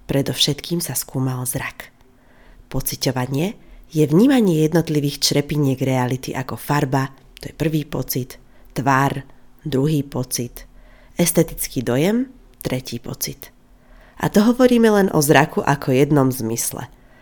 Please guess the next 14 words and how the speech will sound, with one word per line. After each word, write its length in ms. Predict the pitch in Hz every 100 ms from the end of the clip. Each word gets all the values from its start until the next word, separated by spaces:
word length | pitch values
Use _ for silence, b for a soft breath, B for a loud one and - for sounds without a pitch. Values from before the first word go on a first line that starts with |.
| b b b
Môžeme 400 | 151 208 240 208
ísť 240 | - 147
do 80 | 127 117
zmyslovej 480 | 131 131 139 123 -
oblasti 560 | 127 127 120 135 - -
a 160 | - 131
zamerať 480 | 131 131 123 123
sa 80 | -
ďalej 400 | 123 127 120 123
na 160 | 123 120
vôňu, 560 | 123 147 180 165 156 160 - -
štvrtý 480 | - - - - 139
pocit, 560 | - 131 - 131 - b b b
zvuk, 560 | 127 127 214 208 - -